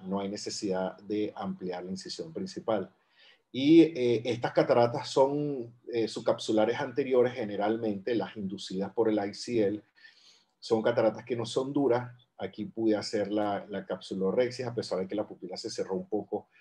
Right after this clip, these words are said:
al extraer el, el, el I C L. Y, y vemos cómo haciendo la hidrodisección, el, el núcleo ya, ya se luja prácticamente todo a cámara anterior, pero es una catarata muy blanda, una catarata que simplemente con, con aspiración,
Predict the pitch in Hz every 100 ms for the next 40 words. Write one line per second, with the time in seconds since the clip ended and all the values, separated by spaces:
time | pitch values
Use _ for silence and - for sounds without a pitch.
0 | _ - 98 - - 185 180 185 208 208
1 | - - 196 170 - - 92 92 - 127
2 | 107 107 _ - _ - 117 120 110 123
3 | 113 113 131 147 139 135 131 - 117 -
4 | 117 117 131 135 123 123 120 120 - 117
5 | 123 - _ - 101 95 92 98 101 98
6 | 98 - 113 107 98 - - 95 92 -
7 | 107 135 - 95 - 95 92 104 92 90
8 | 98 98 98 98 92 101 104 113 113 104
9 | - - - _ 113 107 110 131 120 107
10 | 107 113 123 135 123 120 101 80 82 _
11 | 92 95 107 101 90 90 101 - 104 95
12 | - 95 107 104 101 107 113 101 92 -
13 | - 98 90 85 - 92 85 - 98 113